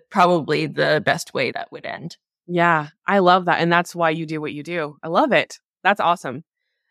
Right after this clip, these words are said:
Speaker 2: Okay, so if we're not able to invest in an attorney, what are some ways, and I know you briefly touched on this,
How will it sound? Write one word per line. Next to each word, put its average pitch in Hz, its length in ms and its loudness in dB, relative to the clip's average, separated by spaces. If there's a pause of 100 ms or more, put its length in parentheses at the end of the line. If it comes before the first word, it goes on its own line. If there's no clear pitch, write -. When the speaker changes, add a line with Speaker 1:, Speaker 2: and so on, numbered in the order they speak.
(320)
Speaker 2:
Okay, 240 280 4
so 233 340 6
if - 140 -2
we're 311 60 0
not 320 220 4
able 214 280 2
to 208 200 -8
invest 170 800 0
in 180 120 -2
an 165 120 0
attorney, 156 560 0
what 208 220 4
are 233 80 4
some 196 240 0
ways, 175 180 2
and 170 100 0
I 170 40 2
know 175 100 2
you 175 140 0
briefly 175 340 -6
touched 160 300 -8
on 156 120 -4
this, 135 220 -8